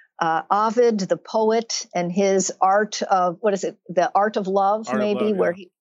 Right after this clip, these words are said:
Speaker 1: yeah, where he is, um, sanctioning adultery. And
Speaker 2: Oh,
Speaker 1: he
Speaker 2: wow.
Speaker 1: doesn't last long in Rome. And you have a couple of these writers, artists,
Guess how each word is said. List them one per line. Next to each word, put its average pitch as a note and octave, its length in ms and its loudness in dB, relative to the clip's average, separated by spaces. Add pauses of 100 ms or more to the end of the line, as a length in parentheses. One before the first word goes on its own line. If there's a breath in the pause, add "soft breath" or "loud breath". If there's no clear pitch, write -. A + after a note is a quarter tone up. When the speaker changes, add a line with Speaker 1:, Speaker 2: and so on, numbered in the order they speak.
(240)
Speaker 1:
yeah, F3+ 260 2
where F3 200 2
he G3+ 300 2
is, F3+ 260 0 (600 loud breath)
um, D#3+ 540 0
sanctioning G#3+ 920 0 (120)
adultery. F#3 600 -2 (400)
And F#3+ 580 0 (140)
Speaker 2:
Oh, C#3 120 -8
Speaker 1:
he C#4 80 2
Speaker 2:
wow. D#4+ 60 2
Speaker 1:
doesn't A#3+ 240 -2
last F3+ 340 -2
long E3 260 -4
in D#3+ 80 -8
Rome. D3 360 -8 (340)
And F3 380 0 (340 loud breath)
you A#3+ 160 2
have A#3+ 340 2
a G#3+ 60 0
couple E4+ 600 0
of F#3+ 220 -2
these A3+ 640 2 (280 soft breath)
writers, G#3 1000 2 (360)
artists, G#3 880 -2